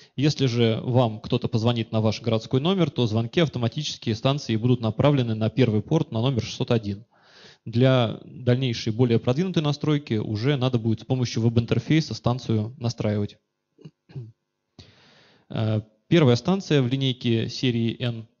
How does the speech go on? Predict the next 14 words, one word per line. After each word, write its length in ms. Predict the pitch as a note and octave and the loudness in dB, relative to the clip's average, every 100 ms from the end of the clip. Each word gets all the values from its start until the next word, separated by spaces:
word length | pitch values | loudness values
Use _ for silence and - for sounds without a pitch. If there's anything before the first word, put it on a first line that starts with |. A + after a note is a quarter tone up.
| - | -8
это 220 | C#3+ B2+ | -6 -6
станция 440 | - C3 D3 A#2 | -4 -6 -4 -4
E-Star 460 | A2 A2+ - D#3+ D#3+ | -2 -4 0 0 0
N 220 | - C3+ D3 | -4 -4 -6
четыреста 440 | - C#3 C3+ C3 | -2 0 2 0
двенадцать. 580 | A#2+ B2 G#2 - - - _ _ | 0 2 0 -2 -12 -14 _ _
Выполнена 560 | - C3+ E3+ C3+ B2 A#2+ | -2 0 2 2 2 0
она, 160 | B2 | 2
как 160 | A#2+ - | 2 2
вы 80 | C3 | 2
видите, 300 | B2 - B2+ | 2 0 -2
в 60 | |
пластиковом 520 | - B2+ - - A#2 | 4 2 2 -2 -4
корпусе. 640 | A#2+ E3+ F3+ E3 - D3+ | 0 2 2 0 2 0